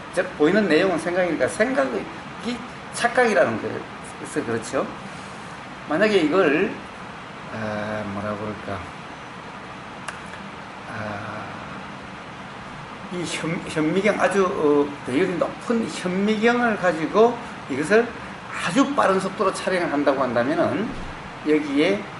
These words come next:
일어나고 사라짐이 다 이, 이 찍히게 될 거예요. 그러니까 이게 이 고정되어 있는 게 아니라는 거죠. 그러니까 이게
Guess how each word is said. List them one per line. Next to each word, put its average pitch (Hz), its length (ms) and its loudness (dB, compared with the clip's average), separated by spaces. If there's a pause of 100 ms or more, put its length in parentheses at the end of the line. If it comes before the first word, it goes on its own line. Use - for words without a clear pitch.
(140)
일어나고 165 560 2
사라짐이 123 840 2 (1300)
다 - 80 -8 (640)
이, 135 240 -2 (140)
이 131 200 -2
찍히게 151 340 -4
될 98 240 -4
거예요. 90 520 -6 (2000)
그러니까 208 240 2 (240)
이게 190 160 -2
이 202 160 2
고정되어 214 360 4
있는 214 160 4
게 196 100 8
아니라는 135 280 4
거죠. 156 260 0
그러니까 214 220 2
이게 190 480 0